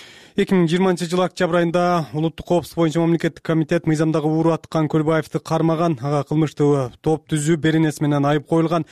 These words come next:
Бирок Крим түбөл төрт айдан кийин тил кат менен абактан чыккан.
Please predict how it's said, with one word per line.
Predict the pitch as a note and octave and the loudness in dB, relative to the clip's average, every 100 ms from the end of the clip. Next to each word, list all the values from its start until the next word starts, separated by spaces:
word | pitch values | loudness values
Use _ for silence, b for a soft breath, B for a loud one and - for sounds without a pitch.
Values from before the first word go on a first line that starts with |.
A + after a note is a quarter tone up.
| B B B | B B B
Бирок | - - | -4 -2
Крим | E3 D#3 | -2 0
түбөл | D#3 D#3+ C#3 | 2 0 0
төрт | D#3 D3+ | -2 0
айдан | D3 C#3+ C#3+ | 0 0 0
кийин | C#3+ C3 | 0 -2
тил | C3+ | -4
кат | C3+ C3+ | -4 -4
менен | C#3 C3+ C3 | 0 0 2
абактан | C#3 - C#3 B2 | -2 -2 -4 -4
чыккан. | - - C3+ | -6 -4 -4